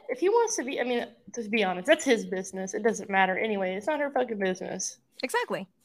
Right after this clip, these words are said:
Speaker 2: Exactly. But, you
Speaker 1: So,
Speaker 2: know,
Speaker 1: that's,
Speaker 2: like
Speaker 1: I know people, not everybody thinks that way, but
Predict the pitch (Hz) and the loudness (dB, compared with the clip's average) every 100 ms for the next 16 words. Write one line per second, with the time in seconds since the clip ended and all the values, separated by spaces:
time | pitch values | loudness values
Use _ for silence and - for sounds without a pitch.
0 | _ 226 220 185 196 240 220 233 240 233 | _ 0 2 4 10 12 12 12 10 6
1 | - - 247 233 208 - - - 262 240 | -2 4 10 10 8 2 0 4 8 8
2 | 262 226 - - 226 220 208 196 190 190 | 6 4 6 6 6 6 6 4 2 2
3 | 190 202 202 190 - 185 185 185 190 185 | 0 0 2 0 2 -2 -4 -4 0 0